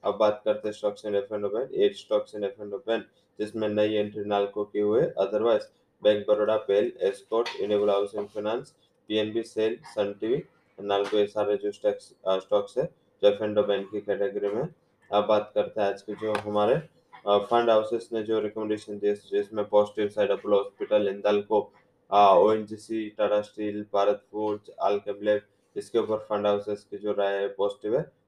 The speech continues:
ओएनजीसी, Coal India, नालको, मदरसन सुमी and Hero मोटोकॉर्प। इसके बाद फंड houses की जो राय है वो मिली जुली है। Negative side, अ, ये list में, अ, कोई भी company का नाम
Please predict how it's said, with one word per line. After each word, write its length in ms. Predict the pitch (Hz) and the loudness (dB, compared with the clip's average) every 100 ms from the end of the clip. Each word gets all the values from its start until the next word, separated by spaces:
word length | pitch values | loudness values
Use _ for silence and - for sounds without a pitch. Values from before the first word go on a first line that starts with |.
| - | -2
ओएनजीसी, 500 | 110 107 110 - 113 | -2 -2 -6 -8 -8
Coal 280 | - 107 104 | -4 -2 -2
India, 240 | 104 104 | -2 -2
नालको, 460 | 101 98 98 110 101 | -2 -2 -4 -6 -6
मदरसन 480 | 98 101 101 104 98 | -4 -4 -4 -8 -12
सुमी 440 | - 104 107 104 | -8 -6 -4 -6
and 160 | 101 104 | -6 -4
Hero 180 | 104 | -4
मोटोकॉर्प। 600 | 98 98 98 110 117 - - _ - | -2 -6 -4 2 2 2 -8 _ -12
इसके 240 | 107 - | -6 -2
बाद 180 | 110 107 | 2 2
फंड 380 | - - 107 104 | 0 -6 -4 0
houses 400 | 104 104 104 - | -2 -2 -10 -10
की 80 | 101 | -8
जो 200 | 98 101 | -4 -2
राय 240 | 101 101 | 0 0
है 120 | 104 104 | 0 -2
वो 140 | 101 | -4
मिली 300 | 101 98 101 | -6 -8 -8
जुली 260 | - 101 139 | -8 -8 -6
है। 180 | 165 | -6
Negative 440 | 117 113 117 117 110 - - _ _ | -6 -4 -4 -6 -6 -8 -18 _ _
side, 400 | 113 107 110 - | 2 2 0 -2
अ, 220 | 101 98 | 0 0
ये 200 | 101 104 | 0 -2
list 300 | 104 104 - | -2 -6 -6
में, 140 | 123 175 _ _ - | -6 -6 _ _ -2
अ, 220 | 101 98 | 0 0
कोई 140 | 110 101 | 0 -2
भी 100 | 113 | -2
company 440 | 104 98 98 101 | -4 -4 -8 -12
का 220 | 107 123 | -6 -6
नाम 240 | 107 110 | -4 -8